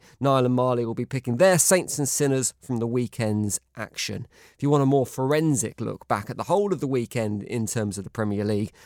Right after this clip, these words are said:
make sure you spin back to last night's podcast. Fergal, Anne and David wrapping up the Premier League's games, every single game in full on t-, yesterday's podcast. But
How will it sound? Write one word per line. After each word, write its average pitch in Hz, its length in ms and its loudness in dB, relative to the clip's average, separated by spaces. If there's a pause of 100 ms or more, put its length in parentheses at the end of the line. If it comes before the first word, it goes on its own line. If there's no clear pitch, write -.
make 143 180 2
sure 135 180 -2
you 117 220 -2
spin 143 500 2
back 123 300 0
to 127 160 0
last 131 460 0
night's 113 320 0
podcast. 107 560 -4
Fergal, 180 500 2
Anne 143 300 0
and 113 180 -6
David 127 400 2 (240)
wrapping 131 400 0
up 117 160 -2 (140)
the 117 140 -4
Premier 160 460 2
League's 131 460 2 (220)
games, 98 560 0
every 180 320 2
single 127 260 0
game 120 420 0
in 165 220 -2
full 120 380 -2 (260)
on 110 140 0
t-, - 80 -4 (100)
yesterday's 117 720 0
podcast. - 680 -10
But - 340 2